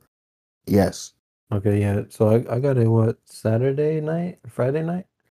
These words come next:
Speaker 1: Yeah,
Speaker 2: It was
Speaker 1: Friday
Speaker 2: Friday
Speaker 1: night.
Speaker 2: night. Yeah, and we played it for what? I,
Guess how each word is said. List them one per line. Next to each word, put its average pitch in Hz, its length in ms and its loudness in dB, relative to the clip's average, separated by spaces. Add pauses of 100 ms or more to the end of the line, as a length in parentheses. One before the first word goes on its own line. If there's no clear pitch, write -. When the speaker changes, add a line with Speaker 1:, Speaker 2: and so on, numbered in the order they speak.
(460)
Speaker 1:
Yeah, 165 120 4
Speaker 2:
It - 40 6
was 110 80 -2
Speaker 1:
Friday 120 240 6
Speaker 2:
Friday 113 80 4
Speaker 1:
night. 104 200 2
Speaker 2:
night. 120 80 -6 (440)
Yeah, 110 120 2
and 107 120 4
we 110 80 4
played 117 220 2
it 123 80 2
for 127 140 -2
what? 127 320 0 (140)
I, 127 220 4